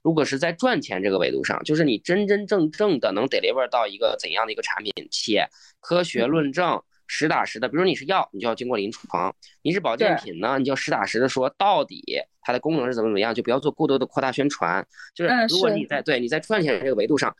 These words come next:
Speaker 1: 那么你能不能找到非常核心的一些品，啊，品类。
Speaker 2: 嗯。
Speaker 1: 然后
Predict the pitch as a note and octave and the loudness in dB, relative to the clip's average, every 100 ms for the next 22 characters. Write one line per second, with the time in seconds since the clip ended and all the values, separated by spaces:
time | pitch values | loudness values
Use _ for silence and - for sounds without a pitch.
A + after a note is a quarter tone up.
0 | _ E3+ D#3+ - - A#2+ A2+ A#2+ D3 E3 | _ 2 4 2 0 0 2 2 2 2
1 | A#2 E2 F2 B2+ B2+ - B2 A#2 A2 A#2 | 0 0 2 2 0 0 2 2 2 0
2 | - - _ _ - - - F2+ A2 A#3 | -2 -8 _ _ -6 -4 -4 0 2 4
3 | G#3 G3 G3 A#2 E3 | 2 -2 -2 2 2